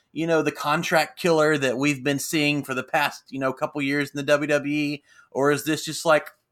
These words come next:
a dude to fill time?" And that's exactly what it was. Uh, Booker T, Beth Phoenix, and Renee Young were also out there 'cause Renee was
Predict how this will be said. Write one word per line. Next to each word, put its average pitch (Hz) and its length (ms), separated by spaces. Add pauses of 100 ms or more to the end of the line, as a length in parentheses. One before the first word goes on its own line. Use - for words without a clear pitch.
(180)
a 156 80
dude 165 500 (160)
to 143 80
fill 160 240
time?" 160 380
And 143 100 (580)
that's 135 180
exactly 139 380
what 139 140
it 101 60
was. 110 440 (640)
Uh, - 120
Booker 180 280
T, 185 180
Beth 160 220
Phoenix, 156 540
and 135 460
Renee 135 220
Young 127 280
were 120 120
also 120 280
out 110 140
there 113 120
'cause 110 160
Renee 110 260
was 107 280